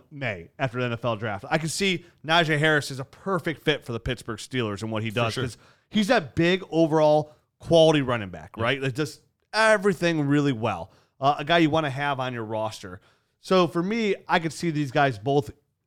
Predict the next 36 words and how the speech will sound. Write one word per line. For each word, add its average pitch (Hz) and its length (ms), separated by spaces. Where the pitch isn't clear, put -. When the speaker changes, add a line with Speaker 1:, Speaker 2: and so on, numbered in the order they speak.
Speaker 1:
not 139 340
both, 117 260
but 135 80
I 131 80
could 135 100
see 170 120
them 147 160
being 135 340
one 127 260
one, 113 400
one 113 320
two. 101 400
Um, 120 320
but 160 100
then, 165 280
of 160 120
course, 160 300
if 156 100
a 139 40
guy 143 180
like 135 140
Ja'Marr 131 280
Chase 135 280
and 110 80
Devontae 127 300
Williams 131 280
goes 117 240
top 127 320
ten, 175 560
Devontae 117 220
Smith. 120 240
Speaker 3:
DeVonta 110 320
Smith, - 60
Speaker 1:
That, 170 260
Speaker 3:
yep. - 160
Speaker 1:
yeah, 131 160